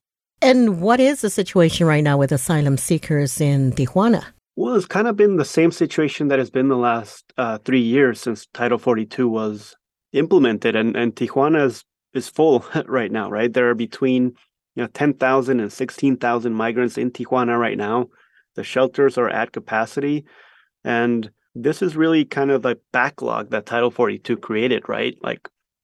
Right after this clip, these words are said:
Speaker 2: you shut off part of the asylum system for three years, people aren't just gonna turn around and go home, especially if they're fleeing for their lives. They're gonna sit there and wait it out, and this kind of self-made bottleneck is what we have to address right now.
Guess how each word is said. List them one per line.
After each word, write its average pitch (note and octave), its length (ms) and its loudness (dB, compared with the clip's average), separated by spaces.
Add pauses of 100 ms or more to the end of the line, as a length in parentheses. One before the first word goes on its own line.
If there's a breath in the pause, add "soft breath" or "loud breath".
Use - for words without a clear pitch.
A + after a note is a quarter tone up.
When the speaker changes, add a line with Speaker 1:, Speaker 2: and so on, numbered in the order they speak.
(180)
Speaker 2:
you A#2+ 240 0 (380)
shut C#3+ 240 0
off C3+ 240 0 (120)
part B2 180 2
of A2+ 60 -2
the A#2 100 0
asylum A#2+ 400 -2
system A2+ 280 -8
for G#2+ 140 -8
three G#2+ 200 -2
years, C3+ 300 2
people C#3+ 280 0
aren't D3 120 0
just C3 140 -2
gonna A2+ 160 0
turn A2+ 240 -6
around G#2+ 280 -2
and G2+ 100 -8
go - 160 -6
home, A#2 520 -2
especially - 380 -6
if A2 60 -12
they're A2 120 -6
fleeing A#2 360 -2
for A2+ 120 -4
their A2 140 -2
lives. A2+ 420 -2
They're A#2+ 120 0
gonna A2+ 340 -4 (320)
sit - 320 -4
there A2+ 220 2
and A2 240 -4
wait G#2+ 200 -4
it A2 120 -6
out, A#2 340 -2 (500)
and A2 240 -4
this A#2+ 440 -2 (480)
kind B2 160 -4
of A2 80 -6
self-made A#2+ 880 0 (120)
bottleneck A#2 540 0
is G#2+ 140 -12
what A2+ 140 0
we G#2+ 80 -6
have - 200 -4
to - 120 -8
address - 360 -8
right A2 160 -4
now. A2+ 300 -4